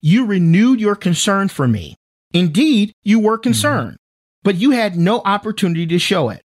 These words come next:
Speaker 1: I'm not saying this because I'm in need, for I have learned to be content whatever the circumstances. I know what it's, I know what it's like to be in need. I know what it's like to have plenty.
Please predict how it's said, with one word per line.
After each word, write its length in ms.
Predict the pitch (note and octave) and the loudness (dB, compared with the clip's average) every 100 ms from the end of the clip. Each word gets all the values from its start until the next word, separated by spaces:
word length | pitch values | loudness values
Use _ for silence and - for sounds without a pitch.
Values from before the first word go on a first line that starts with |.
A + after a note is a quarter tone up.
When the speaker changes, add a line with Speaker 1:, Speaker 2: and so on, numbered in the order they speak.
| _ - | _ -8
Speaker 1:
I'm 240 | D3+ A3+ D#4 | -4 -2 -2
not 200 | B3 D#3+ | -4 -4
saying 320 | - A#3+ A#3 | -2 -2 0
this 180 | E3+ - | -2 -4
because 340 | E3 E3+ D3 | -4 -2 0
I'm 240 | C#3+ C#3 A#2+ | 0 0 0
in 140 | A2 | 2
need, 420 | B2+ A3 A#2 A#2 - _ _ - | 2 0 -2 -6 -12 _ _ -12
for 240 | - F3 - | -2 -2 -2
I 260 | E3+ A3+ D#4 | -4 -2 -4
have 240 | D#4 D4+ | -4 -6
learned 760 | B3 A#3+ C#4+ B3 D3 B2+ C#3+ A3 _ _ _ - | -2 0 2 0 0 -2 -4 -6 _ _ _ -4
to 120 | A#3 | -2
be 200 | F3 G#3 | 2 0
content 800 | - E3+ D3 - D#4 A3+ D3 - _ _ _ _ - | 0 -2 -2 -2 -2 -2 -4 -12 _ _ _ _ -4
whatever 560 | C#3 F#3+ F3+ D4+ D4+ | 0 0 0 -2 -2
the 120 | F3 C3 | -4 -2
circumstances. 1000 | C#3+ B2 B2 - A2+ F#2 - C2 - - _ _ _ - | -4 -2 -2 -2 -6 -8 -12 -14 -14 -18 _ _ _ -4
I 160 | F#3+ D4+ | -4 -2
know 160 | C#4+ | -2
what 140 | G#3+ F3 | 0 0
it's, 280 | D3+ - - _ - | -2 -4 -6 _ -6
I 180 | D#3+ C4 | -4 -2
know 180 | B3+ | -2
what 140 | F#3+ F3+ | 0 -2
it's 160 | D#3+ | -4
like 240 | D3+ D3 C#3+ | -2 -2 -4
to 80 | C3+ | -2
be 180 | C3 | 0
in 140 | A#2 A2+ | 2 2
need. 360 | B2+ F#3 D#4 - _ _ _ _ - | 2 2 0 -4 _ _ _ _ -6
I 120 | F#3 | -4
know 180 | F#3 F3 | -2 0
what 180 | E3+ E3 | 0 -2
it's 180 | D3+ | -4
like 240 | D3+ C#3+ C#3+ | -2 -4 -2
to 80 | D#3 | -4
have 260 | E3 E3+ | -4 -4
plenty. 420 | - C#4+ C#4+ A2+ | -4 -4 -4 -8